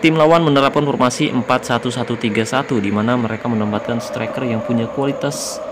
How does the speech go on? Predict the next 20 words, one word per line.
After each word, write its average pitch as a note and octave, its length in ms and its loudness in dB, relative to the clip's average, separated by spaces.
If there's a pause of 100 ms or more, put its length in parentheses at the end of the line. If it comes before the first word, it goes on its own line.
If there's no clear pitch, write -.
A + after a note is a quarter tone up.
(320)
jauh D3 240 6
lebih B2 400 0
tinggi A#2 320 4
daripada A2+ 1120 2
pemain-pemain G#2 400 -2
yang G2+ 240 -2
saya G#2 160 -4
miliki, G#2 400 0
guys. - 400 -4
Jelas G#2 320 -2
ini A2 160 -2
adalah G#2+ 320 0
lawan A2+ 240 2
yang G2+ 140 0 (580)
akan C3 320 -2
sangat C3+ 400 -4
sulit C#3 240 0 (240)
untuk A2+ 160 -2 (240)
bisa G#2+ 320 -2
ditaklukkan. G2+ 640 -4